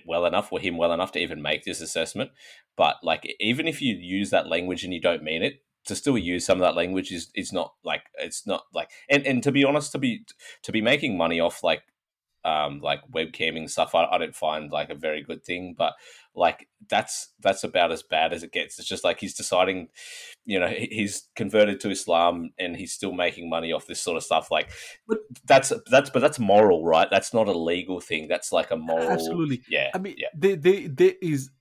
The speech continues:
Speaker 2: uh,
Speaker 1: And there's,
Speaker 2: technically,
Speaker 1: yeah.
Speaker 2: pros-, technically, prostitution is al-, legal in almost every country, right?
Speaker 1: Yeah,
Speaker 2: Prostitution
Speaker 1: sure.
Speaker 2: is legal.
Speaker 1: Totally, totally.
Speaker 2: Uh,
Speaker 1: It's the oldest profession in the world,
Speaker 2: oldest
Speaker 1: eh?
Speaker 2: profession in the world, right?
Speaker 1: Yeah.
Speaker 2: Legal in Australia. No one, no one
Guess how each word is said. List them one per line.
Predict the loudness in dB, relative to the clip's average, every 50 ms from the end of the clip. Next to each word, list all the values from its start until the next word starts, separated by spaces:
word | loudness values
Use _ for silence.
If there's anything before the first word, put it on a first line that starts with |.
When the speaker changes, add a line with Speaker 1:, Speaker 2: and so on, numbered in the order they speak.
| _ -12
Speaker 2:
uh, | -12 -12 -14 -18 _ _ _ _ _ _ _ _ _ -8 -4
Speaker 1:
And | 0
there's, | 0 0 0
Speaker 2:
technically, | 0 0 0 0 0 0
Speaker 1:
yeah. | -2 -2
Speaker 2:
pros-, | -2 -2 -2 -2 -4 -8 _ -4
technically, | -2 -2 0 -2 0 0 0
prostitution | 0 0 0 0 0 0 -2 -2 -2 0 0 0
is | 2 2
al-, | 2 0 0 0
legal | 2 4 4 6 6 6 4 4
in | 2 2
almost | 2 2 2 2 2 0 -2 -2
every | 2 4 4 4
country, | 4 4 2 2 0 -2 -8 -14 -16 _ _ _ _ _ _ _
right? | -2 -2 -2 0 0
Speaker 1:
Yeah, | 0 -2 -2 -6 -12 _ _ 0
Speaker 2:
Prostitution | 2 2 4 4 4 4 4 4
Speaker 1:
sure. | 4
Speaker 2:
is | 2 2
legal. | 2 2 4 4 4 4
Speaker 1:
Totally, | 2 0 -4 -8 -10
totally. | -8 -6 -4 0 2
Speaker 2:
Uh, | 4 4 4
Speaker 1:
It's | 4 4
the | 2
oldest | 4 4 4 4 4 2 0
profession | -2 -2 2 2 2 2 0 -2
in | -2 -2
the | -2
world, | 0 0 2 2 4
Speaker 2:
oldest | 4 4 4 2 0 -2
Speaker 1:
eh? | -4
Speaker 2:
profession | -2 0 0 2 2 2 2
in |
the | 4 4
world, | 4 4 2 2 2
right? | 2 0 0 0 -2 -4
Speaker 1:
Yeah. | -4 -2 0 0 0 2
Speaker 2:
Legal | 2 4 4 4 4 4
in | 4 4
Australia. | 2 2 -2 -2 -2 0 2 2 2 2 2 2
No | 4 4
one, | 4 4 4 4 2 0 0 2
no | 4
one | 4 4 2